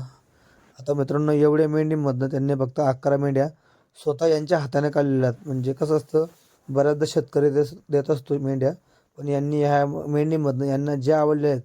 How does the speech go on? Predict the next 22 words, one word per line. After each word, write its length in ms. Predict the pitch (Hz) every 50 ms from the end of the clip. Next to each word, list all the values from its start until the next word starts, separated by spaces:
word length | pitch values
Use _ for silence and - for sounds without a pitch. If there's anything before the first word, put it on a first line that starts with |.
| _ _ _ _ _ _ _ _ -
आटा 280 | 135 131 127 135 147
मारणं 260 | 147 143 139 135 143 143
ज्याला 200 | 143 139 147 143
म्हटलं, 280 | 135 127 135 123 120 117 139
तसा 240 | 135 131 156 135 127
आटा 180 | 127 123 143
मारून 240 | 139 139 135 135 139
यांनी 200 | 135 135 135 139
इथून 160 | 139 139 139
मेंढ्या 300 | 135 131 135 131 131 135
काढलेल्या 420 | 135 160 131 131 131 127 127 127 123
आहेत, 100 | 127 127 _ _ _ _ _ _
अकरा 360 | - 135 131 127 - 131 131 135
मेंढ्या. 320 | 139 135 127 127 127 147 156 _ _ _ _ _ _ _ _
आता 220 | - 131 131 139
ज्या 180 | 135 139 143 143
मेंढ्यांच्या 460 | 147 151 151 156 156 151 139 147 139
वरती 240 | 139 139 135 151 147
शेण 280 | 135 - - 147 135
लावलेलं 460 | 131 131 131 131 139 143 147 143 143 147
तुम्हाला 200 | 151 147 143 139
दिसेल, 300 | 143 131 160 151 123